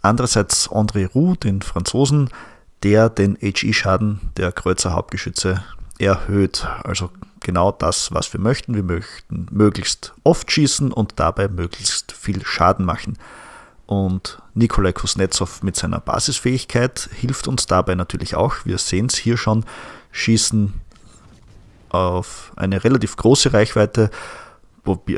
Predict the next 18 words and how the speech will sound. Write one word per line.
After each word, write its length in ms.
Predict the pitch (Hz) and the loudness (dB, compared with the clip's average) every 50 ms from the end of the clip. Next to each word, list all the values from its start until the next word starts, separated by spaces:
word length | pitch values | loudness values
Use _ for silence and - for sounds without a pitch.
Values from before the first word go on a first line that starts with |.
| 76 62 - | -4 -4 -6
wobei 400 | - 104 107 107 - 95 104 117 | -4 -2 0 2 4 6 6 6
wir 100 | 120 113 | 4 2
hier 300 | 101 - 113 120 117 - | 2 4 4 6 6 4
auch 160 | - 95 - - | 4 0 -2 -2
noch 240 | 98 98 - - - | -4 -4 -4 -6 -6
einigen 460 | - 90 90 - - - 87 98 - - - | -6 -4 -4 -4 -6 -6 -6 -6 -8 -6 -4
Platz 380 | - 73 - - - - - | -2 -2 -2 -2 -4 -4 -4
mehr 220 | 98 95 107 127 131 | -2 2 2 2 2
sogar 280 | - - 92 87 85 | 2 0 -2 -2 -2
hätten, 420 | 76 87 92 - - 131 143 139 - - - - - - - - | -2 -2 -2 0 0 2 2 2 0 -2 -4 -8 -8 -10 -8 -6
ähm, 360 | 95 98 98 95 98 101 - | -2 -2 0 0 0 0 0
und 840 | - - 107 107 104 107 110 - - - - - - - - - - - - - | 0 2 2 2 2 2 -2 -4 -6 -6 -4 -6 -6 -8 -8 -10 -10 -12 -14 -12
haben 320 | - - 95 92 101 - 101 | -4 2 4 4 4 4 2
somit 580 | - - - 104 107 117 123 120 113 - - - | 0 0 2 4 4 6 6 4 4 2 -2 -2
einen 180 | 104 104 101 | -2 0 0
großen 480 | 101 - - 98 104 101 - - 110 98 | 0 0 0 2 2 2 0 0 -2 -2
Radius, 800 | 92 - - 82 82 92 113 - 131 131 127 - - - - - - - - - - - - - - - - _ _ | -2 0 2 2 2 2 2 2 2 2 2 2 0 -4 -6 -8 -12 -16 -18 -18 -18 -20 -20 -20 -20 -20 -20 _ _
um 340 | - 127 131 139 143 143 | 8 8 10 8 6 4